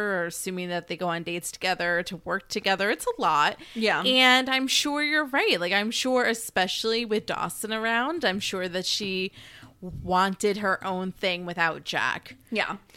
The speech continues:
Speaker 1: And it's probably the best, a, a better idea not to invite Jack around such expensive equipment.
Speaker 2: <laughs> Exactly. And then we get the turning point where I was like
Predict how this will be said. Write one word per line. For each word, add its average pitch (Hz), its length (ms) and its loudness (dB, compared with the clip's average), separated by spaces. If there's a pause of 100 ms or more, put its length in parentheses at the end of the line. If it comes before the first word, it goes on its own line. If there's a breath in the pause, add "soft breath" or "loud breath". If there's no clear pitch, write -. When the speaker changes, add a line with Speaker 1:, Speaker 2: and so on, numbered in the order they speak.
(240 loud breath)
Speaker 1:
And 247 520 4
it's 240 200 -4
probably 339 500 2
the 254 140 -4
best, - 640 2 (420)
a, 208 240 4
a 208 80 2
better 220 340 2
idea 185 340 0
not 180 300 -2
to 196 160 -6
invite 180 640 -2
Jack 170 400 0
around 170 680 -2
such 196 260 -2
expensive 185 1120 -4 (140)
equipment. - 640 6
Speaker 2:
<laughs> - 60 -2
Exactly. 196 640 -4 (640 loud breath)
And 285 140 0
then 359 180 2
we 403 160 0
get 220 420 0
the 247 60 -2
turning 214 500 -2
point 196 380 -6
where 196 140 0
I 185 120 4
was 190 200 -4
like 175 580 -2